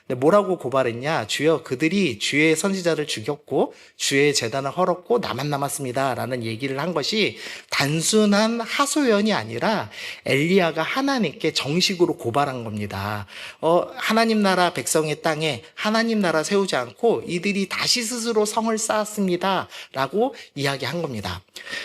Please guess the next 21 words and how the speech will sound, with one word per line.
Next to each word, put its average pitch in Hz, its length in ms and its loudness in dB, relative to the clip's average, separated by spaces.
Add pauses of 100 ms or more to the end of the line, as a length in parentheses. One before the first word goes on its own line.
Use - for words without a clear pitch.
(240)
이, 160 440 -6
그리고 214 320 4
나서 180 240 4
이제 160 160 2
어려운 170 400 6
스토리인데 180 420 0
그냥 151 360 0
아주 165 220 -2
간략하게 156 580 0
하면은요. 156 640 -2 (720)
엘리야가 156 960 4
승천을 339 580 2
하는 135 200 -2
스토리가 113 360 -6
나오죠. 104 500 -4 (420)
승천할 247 720 0
때 190 180 2
어디로 156 460 0
가냐면요. 113 640 -4
베델에서 139 880 0
여리고, 127 540 0